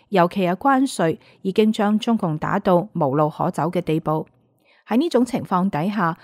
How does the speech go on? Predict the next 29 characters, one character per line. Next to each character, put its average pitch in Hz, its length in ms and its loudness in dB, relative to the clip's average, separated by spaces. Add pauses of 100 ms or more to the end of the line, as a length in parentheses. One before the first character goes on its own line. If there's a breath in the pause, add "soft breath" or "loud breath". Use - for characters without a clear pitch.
(140 soft breath)
各 220 140 2
種 190 200 -2
分 269 180 0
析 285 140 -2
都 277 240 0
指 180 220 -2
向 170 200 -2
咗 156 240 -2
台 - 200 -10
海 - 180 -8
危 185 300 -2
機。 208 260 0 (880 soft breath)
據 202 200 2
海 185 220 0
外 185 220 2
中 269 220 0
文 202 100 2
媒 139 160 -4
體 - 120 -8 (100)
報 175 160 0
道， 151 320 0 (320 soft breath)
最 196 140 0
近 165 280 -2
中 247 220 0
共 180 160 0
多 233 180 2
個 208 140 0
部 165 180 0
門 156 240 -2